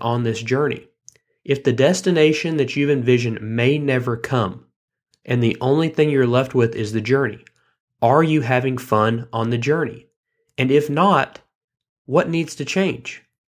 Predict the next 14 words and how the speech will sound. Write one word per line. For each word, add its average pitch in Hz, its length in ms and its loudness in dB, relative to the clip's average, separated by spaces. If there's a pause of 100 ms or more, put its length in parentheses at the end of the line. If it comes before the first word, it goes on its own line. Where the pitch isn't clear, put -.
(260)
So 170 160 2
if 160 120 0
you're 151 120 2
not 156 240 4
enjoying 147 560 0
the 127 80 2
journey 120 400 0
right 110 260 -2
now, 131 320 -4 (800)
can 185 360 0
you? 90 200 -8 (720)
And 127 140 0
if 127 160 -2
not, 165 440 2